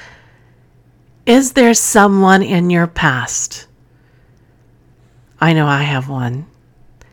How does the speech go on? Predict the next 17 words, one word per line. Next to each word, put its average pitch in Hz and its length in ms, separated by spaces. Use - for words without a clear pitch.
that 185 140
I 170 140
flip - 400
to 139 360
when 196 200
I 185 160
know 190 460
that 190 260
I 175 140
need 170 320
a 156 80
good, 165 420
quick - 340
push - 500
over 165 180
the 160 180
edge. 131 680